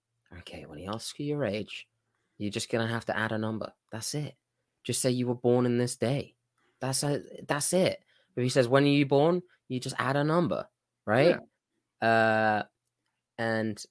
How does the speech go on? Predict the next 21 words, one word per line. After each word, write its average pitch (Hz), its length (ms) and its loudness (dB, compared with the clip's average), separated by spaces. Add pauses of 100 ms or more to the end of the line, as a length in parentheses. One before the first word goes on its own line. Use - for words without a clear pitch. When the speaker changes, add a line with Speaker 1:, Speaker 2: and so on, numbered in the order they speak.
(500)
Speaker 1:
and 117 100 -8
I 120 80 -2
was 117 140 -2
like, 113 260 -2 (280)
<laughs> - 720 -16
"Nineteenth 135 460 4
of 120 60 2
November, 120 500 4 (220)
ninety-seven." 104 880 0 (1120)
Wait 104 100 -8
a - 20 -6
minute. 98 240 -8 (640)
Speaker 2:
<laughs> 277 640 10 (300)
Speaker 1:
Uh, 143 360 10
and 139 240 4
then 139 140 2
the 143 60 2
guy, 139 380 8
uh, 135 60 -2
the 135 120 -2
guy, 135 480 6